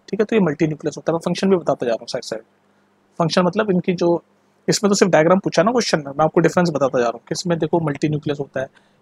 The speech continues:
इसमें क्या होता है, इसमें uninucleate होता है, सिर्फ एक ही nucleus होता है। देखो एक spindle है ये,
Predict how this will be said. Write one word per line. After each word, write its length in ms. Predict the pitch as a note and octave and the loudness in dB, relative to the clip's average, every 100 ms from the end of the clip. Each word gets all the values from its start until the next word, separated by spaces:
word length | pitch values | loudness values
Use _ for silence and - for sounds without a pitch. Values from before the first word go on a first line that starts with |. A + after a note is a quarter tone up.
| - | -8
इसमें 280 | F3 G#3 A3+ | -6 -4 -2
क्या 100 | A3 | -2
होता 160 | A3+ | -2
है, 60 | B3 _ _ _ _ - | -8 _ _ _ _ -6
इसमें 340 | F#3 - A3 A3+ | -6 -2 -2 0
uninucleate 800 | F3+ F#3 G3 E3+ D#3+ D#3 C#3+ A#2 | 2 4 4 2 -2 -2 -2 -4
होता 200 | - G2 | -12 -12
है, 80 | G2 _ _ - | -14 _ _ -2
सिर्फ 140 | F3 | 2
एक 140 | D#3+ | 2
ही 40 | F3 | 0
nucleus 260 | D3+ C3+ C3 | -2 -4 -8
होता 140 | C3 | -4
है। 60 | B2+ | -4
देखो 200 | C3+ D#3+ | -4 0
एक 180 | E3 F3 | 0 0
spindle 400 | - F3 F#3 F#3+ | -2 2 4 4
है 80 | |
ये, 100 | G3+ | 2